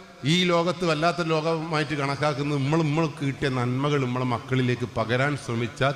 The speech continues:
തീരുന്ന പ്രശ്നമേ ഉള്ളൂ എന്നാണ് ഞാൻ പറഞ്ഞു വരുന്നത്. ഇനി നിങ്ങളെ, നിങ്ങൾ, ഞാൻ ആദ്യം ചോദിച്ച ചോദ്യത്തിലേക്ക് വീണ്ടും വരാം. നമ്മളെ വിഷയം അതാണ്. ലഹരി നിങ്ങൾക്ക് ഉണ്ടോ എന്ന് ചോദിച്ചപ്പോൾ നിങ്ങൾ നയൻറ്റി പെർസെന്റ് ആൾക്കാരും പറഞ്ഞ് ലഹരി ഇല്ല.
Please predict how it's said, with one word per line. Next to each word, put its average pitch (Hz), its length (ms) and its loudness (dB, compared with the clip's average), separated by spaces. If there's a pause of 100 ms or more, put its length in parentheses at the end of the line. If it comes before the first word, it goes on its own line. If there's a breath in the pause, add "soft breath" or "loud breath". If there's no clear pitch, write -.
(100)
തീരുന്ന 131 300 0
പ്രശ്നമേ 147 420 0
ഉള്ളൂ 151 200 2
എന്നാണ് 160 180 2
ഞാൻ 151 120 0
പറഞ്ഞു 143 240 2
വരുന്നത്. 117 480 0 (1200)
ഇനി 175 100 4
നിങ്ങളെ, 226 300 2
നിങ്ങൾ, 214 300 0
ഞാൻ 202 260 2
ആദ്യം 196 260 0
ചോദിച്ച 185 200 0
ചോദ്യത്തിലേക്ക് 170 560 0
വീണ്ടും 147 300 0
വരാം. 113 180 -2
നമ്മളെ 139 180 -2
വിഷയം 143 240 0
അതാണ്. 131 440 0
ലഹരി 165 420 2
നിങ്ങൾക്ക് 160 240 -2
ഉണ്ടോ 156 160 -2
എന്ന് 156 120 2
ചോദിച്ചപ്പോൾ 151 460 0 (400 loud breath)
നിങ്ങൾ 170 200 2
നയൻറ്റി 170 460 0
പെർസെന്റ് 170 420 -2
ആൾക്കാരും 156 500 0
പറഞ്ഞ് 143 280 -4
ലഹരി 143 460 0
ഇല്ല. 123 640 -2